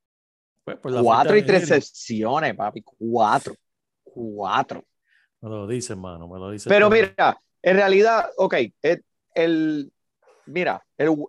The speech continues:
Speaker 2: el tiempo, el clima no estaba a su favor. O sea, eso, ok, eso no es excusa. Está bien, estos son jugadores pasadores profesionales que ellos han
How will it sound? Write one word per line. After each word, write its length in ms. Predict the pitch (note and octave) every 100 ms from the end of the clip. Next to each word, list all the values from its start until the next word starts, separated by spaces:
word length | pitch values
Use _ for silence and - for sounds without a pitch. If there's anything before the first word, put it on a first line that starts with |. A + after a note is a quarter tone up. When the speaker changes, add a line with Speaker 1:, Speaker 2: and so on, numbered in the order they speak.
| _ -
Speaker 2:
el 280 | B2+ C3 B2+
tiempo, 360 | D#3+ A3 A3
el 100 | E3
clima 560 | - E3 F3 A#3 B3 A#3+ -
no 200 | D#3 F3
estaba 260 | - F3+
a 40 | F3+
su 220 | - F#3
favor. 300 | D3 F#2+ F#2+
O 60 |
sea, 300 | - C3 C3
eso, 260 | C#3 C#3 F#3
ok, 180 | - E3+
eso 280 | D#3 C#3+ G3
no 60 | F3+
es 80 | F3
excusa. 520 | - D#3+ C3 - -
Está 180 | _ C3+
bien, 180 | C3 G2+
estos 300 | G#2 D#3+ D#3+
son 160 | D#3 D#3+
jugadores 460 | E3 C3+ C3+ D3+ D3+
pasadores 540 | C3+ - A#2 A#2+ D3 - -
profesionales 1080 | D3 C3+ - B2 - A2 G#2 C#3 C#3+ C#3 -
que 120 | A#2
ellos 280 | A#2+ C#3+ D3+
han 300 | C3 D3 D3+